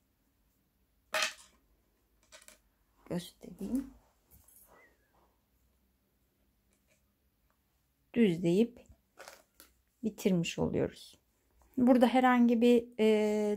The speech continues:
daralma olmuyor. Buralardan kestiğimiz zaman tam birbirini denk getirmiş oluyor. Yani beş, dört ya da beş buraya denk geliyor.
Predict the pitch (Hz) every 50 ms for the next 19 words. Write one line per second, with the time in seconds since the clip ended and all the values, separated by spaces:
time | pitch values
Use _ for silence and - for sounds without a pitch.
0 | 196 - 214 214 214 214 208 208 214 214 214 214 220 220 214 214 208 202 190 180
1 | 180 196 226 269 330 226 202 196 185 190 185 185 180 190 190 185 185 - - 190
2 | 180 - - - 185 180 175 175 170 165 165 170 175 202 240 277 - - - _
3 | _ _ _ _ _ _ _ _ _ _ _ _ _ _ _ _ - - 269 269
4 | 269 262 247 247 240 220 208 214 208 220 240 240 240 226 220 220 - 220 214 214
5 | - 220 214 220 220 - - 180 185 185 214 247 294 311 - _ _ _ _ _
6 | _ _ - _ _ _ - 277 269 277 269 269 254 285 294 277 - - - -
7 | - - - - - - - - 269 302 330 349 - - - 277 254 247 262 240
8 | 247 269 277 262 - - - - 277 269 254 226 190 190 202 202 196 202 - -
9 | 190 190 185 190 208 240 285 349